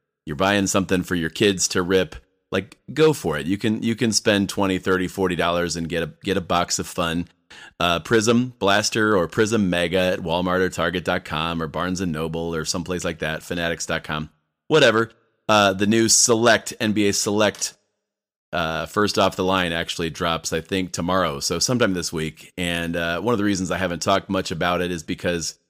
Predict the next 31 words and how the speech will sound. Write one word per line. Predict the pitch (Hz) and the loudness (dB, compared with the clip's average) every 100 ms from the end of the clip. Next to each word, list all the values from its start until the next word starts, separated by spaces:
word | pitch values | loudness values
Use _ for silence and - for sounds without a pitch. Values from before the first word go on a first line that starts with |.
| _ _ _ | _ _ _
it, | 101 98 | -2 0
it | 113 104 | 0 -2
feels | 135 143 | 0 2
so | - 123 | 4 2
much | 123 | 2
like | 101 87 | 0 2
last | 85 92 - | 0 0 0
year's | 95 92 82 | -2 -2 -2
cards. | - 92 82 73 65 - - | -4 0 0 -2 -4 -4 -4
<laughs> | |
Uh, | 92 110 | -2 -2
the | 92 95 | 0 0
Mosaic | 95 92 113 113 104 - - | 0 4 4 6 2 -4 -6
and | 98 90 | -4 -2
Select | - 92 95 92 - | -2 0 0 0 -2
that | 87 | -2
are, | 87 80 - | -2 -6 -8
uh, | 87 82 80 | -4 -4 -4
on | 92 92 | -4 -2
their | 90 | -2
way | 90 87 85 - _ _ _ _ _ _ _ _ | -2 -2 -4 -8 _ _ _ _ _ _ _ _
to | - 127 | -2 0
the | |
market | 101 101 104 98 - | 2 2 2 -2 0
soon. | - 123 113 | 2 4 2
I | 110 | 2
think | 110 127 | 0 0
they're | 113 | 2
gonna | 101 92 | 2 0
just | 90 92 95 | 0 -2 -2
dilute, | 87 87 85 92 95 92 - | 0 0 0 0 0 0 -6